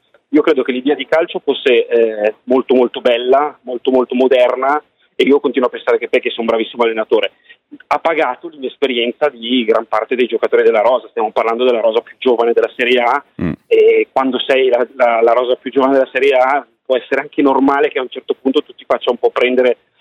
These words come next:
Speaker 1: dalla, dalla paura di un campionato, quello di Serie A, che è veramente pieno di insidie, però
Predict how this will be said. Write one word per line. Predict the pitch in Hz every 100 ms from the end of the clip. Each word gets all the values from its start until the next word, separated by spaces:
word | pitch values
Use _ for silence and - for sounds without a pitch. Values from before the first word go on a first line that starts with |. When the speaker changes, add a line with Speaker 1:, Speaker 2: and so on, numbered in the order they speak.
| _ -
Speaker 1:
dalla, | 127 120 113 113 113
dalla | 117 117
paura | 156 131 131 147
di | 120
un | 113
campionato, | 120 117 135 123 120 123 139 131 117 104
quello | 117
di | 113 -
Serie | 117 123
A, | 107
che | - 117 107
è | 107
veramente | 110 107 107 110 113 -
pieno | 127 131
di | 123
insidie, | 123 - 117 104
però | 127 143